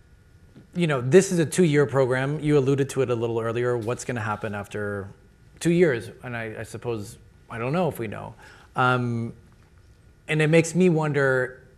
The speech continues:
if we're gonna have a similar situation with temporary protected status. Um, a variety of countries, the nationals get T P S.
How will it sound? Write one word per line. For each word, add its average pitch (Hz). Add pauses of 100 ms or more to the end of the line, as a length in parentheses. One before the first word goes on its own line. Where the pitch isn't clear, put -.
(160)
if 143
we're 143
gonna 139
have 135
a 127
similar 131
situation 117
with 113
temporary 113
protected 135
status. 104
Um, 107
a 127
variety 135
of 143
countries, 143 (380)
the 123
nationals 123
get 117 (260)
T 127
P 120
S. 156